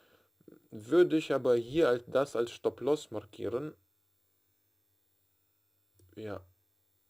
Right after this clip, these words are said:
so etwa. Weil hier ist, sag ich mal, Unterstützung, diese Spitzen. Ja, also vielleicht hier sogar noch ein bisschen tiefer, falls er nicht Pip genau landet, also keine Punktlandung brauchen, dann gehen wir ein bisschen runter.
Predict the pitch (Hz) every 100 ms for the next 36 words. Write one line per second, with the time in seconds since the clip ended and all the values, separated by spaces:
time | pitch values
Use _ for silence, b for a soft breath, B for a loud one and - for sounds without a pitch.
0 | - 104 107 95 92 95 90 90 - 101
1 | 104 98 - 156 160 156 147 143 135 131
2 | 131 143 135 131 120 120 117 - 135 -
3 | 127 120 - b b b b b b b
4 | b b b _ _ _ _ _ _ _
5 | - 107 107 92 92 _ _ _ - 101
6 | 101 - _ _ _ _ _ - 101 101
7 | 120 110 104 101 95 101 - 95 - 170
8 | 160 - 117 117 107 - 131 - 107 104
9 | 98 104 147 160 160 107 104 - 101 98
10 | 92 - 151 156 143 139 139 143 131 120
11 | 131 131 127 104 98 101 98 95 - 101
12 | 143 156 156 151